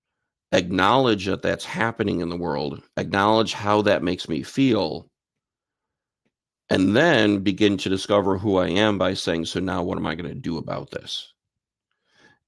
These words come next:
And when I can find out, "What am I gonna do about this?" That needs to be something that I can do close to home.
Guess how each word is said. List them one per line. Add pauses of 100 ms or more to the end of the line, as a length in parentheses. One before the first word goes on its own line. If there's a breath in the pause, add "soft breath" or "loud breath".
(140)
And
when
I
can
find
out,
"What
am
I
gonna
do
about
this?" (480 soft breath)
That
needs
to
be
something
that
I
can
do
close
to
home.